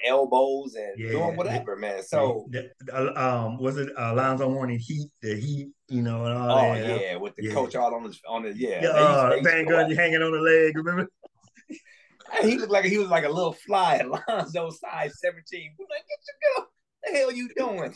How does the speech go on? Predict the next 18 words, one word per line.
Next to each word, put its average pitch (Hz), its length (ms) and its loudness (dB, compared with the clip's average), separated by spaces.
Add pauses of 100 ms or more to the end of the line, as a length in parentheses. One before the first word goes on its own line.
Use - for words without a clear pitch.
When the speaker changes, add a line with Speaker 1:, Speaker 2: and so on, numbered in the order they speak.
(140)
Speaker 1:
<laughs> 440 120 -8 (2750)
Speaker 2:
Oh, 494 340 -4
my 392 60 -8
man - 180 -6
was 240 140 0
hanging 254 320 6
like 226 160 4
a 190 60 0
mop, 208 420 -2
like 160 160 -2
a 147 60 -4
dust 190 380 0
mop. 147 200 -4 (180)
He - 100 -10 (1800)
Speaker 1:
It's 139 180 -2
just, 160 300 2
I 160 240 -4
mean, 208 400 0